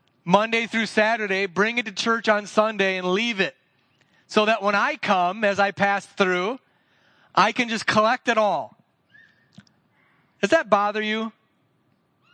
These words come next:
I wonder if Paul was here preaching this, you would say, "Well, that's just your opinion. Show me in the Bible where I have to do that."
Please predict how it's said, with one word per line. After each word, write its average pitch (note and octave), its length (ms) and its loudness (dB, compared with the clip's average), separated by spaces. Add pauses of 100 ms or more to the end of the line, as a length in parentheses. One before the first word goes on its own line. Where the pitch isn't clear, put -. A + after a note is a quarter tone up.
(1900)
I A#3+ 120 2
wonder B3 340 0
if G3+ 300 -4
Paul A3 260 0
was A3 140 -4
here G3 180 0
preaching G3 560 -4
this, D3 400 -2
you G#3 100 -2
would F3+ 160 0
say, E3 200 0
"Well, D#3 100 -6
that's A3 240 -2
just E3 240 -8
your B2+ 140 -2
opinion. G#2+ 560 -8 (2000)
Show C#4+ 200 -2
me D4 140 -2
in A3 80 -2
the F#3 80 0
Bible E3 460 -2
where C#3 140 0
I C3+ 100 -2
have C#3 180 -6
to - 80 -20
do C3 200 -2
that." G#2 300 -4